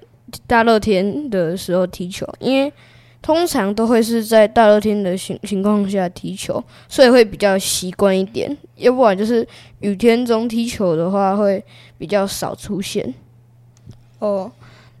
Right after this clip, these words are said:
Speaker 2: 如果是我的话，我，其实我两个都蛮喜欢的啦。但是如果要真的讲的话，
Speaker 1: 嗯。
Speaker 2: 我是会比较喜欢大热天，因为我还是没有到很喜欢，就是整身都湿的，然后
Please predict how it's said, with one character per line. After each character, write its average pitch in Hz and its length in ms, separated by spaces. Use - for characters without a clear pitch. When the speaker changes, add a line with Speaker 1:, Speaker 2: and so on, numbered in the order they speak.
Speaker 2:
如 254 100
果 277 160
是 240 160
我 240 360
的 185 100
话， 226 160
我， 175 320
其 240 180
实 262 220
我 240 220
两 196 240
个 175 120
都 190 140
蛮 180 200
喜 - 200
欢 160 220
的 160 120
啦。 - 140
但 254 120
是 233 340
如 226 120
果 214 180
要 220 280
真 214 200
的 196 140
讲 165 340
的 165 160
话， 208 220
Speaker 1:
嗯。 180 120
Speaker 2:
我 170 100
是 214 160
会 214 240
比 180 160
较 190 100
喜 - 220
欢 185 440
大 190 140
热 185 160
天， 147 320
因 220 80
为 233 180
我 196 120
还 202 120
是 226 120
没 240 120
有 214 100
到 196 220
很 185 160
喜 175 180
欢， 190 220
就 202 100
是 196 60
整 175 260
身 180 160
都 185 100
湿 165 340
的， 170 220
然 175 160
后 185 160